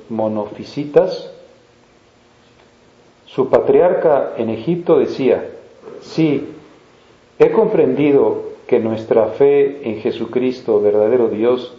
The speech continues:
y verdadero hombre, es idéntica. Pero he visto que la Iglesia romana ha suprimido el ayuno,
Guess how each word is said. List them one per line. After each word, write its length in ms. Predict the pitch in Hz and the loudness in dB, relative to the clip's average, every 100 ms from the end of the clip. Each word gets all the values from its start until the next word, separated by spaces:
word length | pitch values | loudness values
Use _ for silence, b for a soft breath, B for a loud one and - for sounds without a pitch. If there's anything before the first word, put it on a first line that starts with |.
| - | -10
y 100 | 117 | -4
verdadero 460 | 110 107 110 127 123 | 0 0 2 2 0
hombre, 420 | 135 160 202 - - | 0 -2 -2 -4 -6
es 240 | 135 - | -6 -4
idéntica. 640 | 127 139 170 165 113 - 90 - - - _ _ _ _ _ _ - _ _ - - - - - - - | -6 0 0 -2 -6 -6 -6 -8 -20 -20 _ _ _ _ _ _ -20 _ _ -20 -20 -20 -20 -20 -8 2
Pero 220 | 143 165 | 4 6
he 60 | 190 | 4
visto 460 | 196 190 - 175 | 2 0 0 0
que 100 | 143 | 2
la 100 | 120 | 2
Iglesia 480 | 117 123 160 113 160 | 2 2 0 2 2
romana 800 | 117 110 135 156 139 104 - - - - | 2 0 2 0 0 -2 -4 -16 -10 -2
ha 140 | 143 | -2
suprimido 760 | - 175 139 113 135 208 185 120 | 0 -4 -2 -2 0 2 4 4
el 100 | 104 | 2
ayuno, 680 | 104 151 202 156 104 - | 2 2 2 0 -2 -6